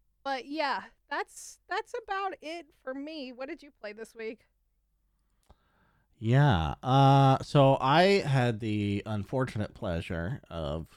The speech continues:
Speaker 2: being curious about a game called Redfall. We
Speaker 1: <laughs> We talked about this
Speaker 2: We
Speaker 1: last
Speaker 2: talked
Speaker 1: week.
Speaker 2: about it last week, uh,
Speaker 1: Uh-huh,
Speaker 2: because
Speaker 1: uh-huh.
Speaker 2: it had just come out, like, that day, I think.
Speaker 1: Yeah.
Speaker 2: And, um,
Speaker 1: We didn't know how it was gonna be.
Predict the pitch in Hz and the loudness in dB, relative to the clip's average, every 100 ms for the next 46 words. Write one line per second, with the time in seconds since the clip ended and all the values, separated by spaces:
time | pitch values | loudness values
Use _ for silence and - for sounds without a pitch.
0 | _ 143 104 98 - 143 139 120 117 - | _ -8 -6 -6 -2 0 2 4 2 -2
1 | 101 101 95 90 110 104 107 117 104 107 | -4 0 0 0 -2 -2 -2 -2 -2 0
2 | 98 92 - 101 85 110 160 _ _ _ | 0 0 -2 -2 2 2 0 _ _ _
3 | - 508 587 679 640 - 605 - 539 - | 0 2 4 4 4 2 0 0 -4 -2
4 | 508 - 453 392 359 320 320 - 311 - | -6 -4 -4 -4 -6 -6 -6 -6 -8 -8
5 | 311 285 135 165 143 147 139 123 120 104 | -10 -2 2 6 6 6 4 4 4 2
6 | 101 101 - 92 131 - _ - 90 87 | 0 0 -2 -2 -2 -8 _ -8 -4 -2
7 | - - 95 92 - - 101 87 - 95 | -2 -4 -4 -4 -6 -6 -6 -8 -6 -6
8 | - 110 95 90 82 87 90 98 - 95 | -4 0 2 0 -2 -6 -6 -6 -6 -4
9 | 98 107 123 135 165 156 _ _ _ _ | -2 0 0 -2 -6 -8 _ _ _ _
10 | 240 226 180 - _ 98 95 92 90 90 | -12 -12 -12 -16 _ -6 -2 0 0 0
11 | 90 90 87 95 87 85 82 80 78 76 | 0 -2 -4 -4 0 0 0 -2 -4 -6
12 | 76 107 _ _ _ _ _ 247 247 247 | -8 -10 _ _ _ _ _ -8 -8 -4
13 | 247 240 226 226 - 226 202 180 | -6 -4 -8 -10 -12 -14 -12 -16